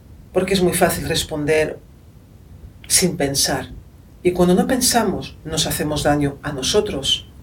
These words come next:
y a los demás. Así que la felicidad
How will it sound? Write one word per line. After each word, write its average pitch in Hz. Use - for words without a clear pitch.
y 147
a 156
los 131
demás. 127
Así -
que 247
la 180
felicidad 170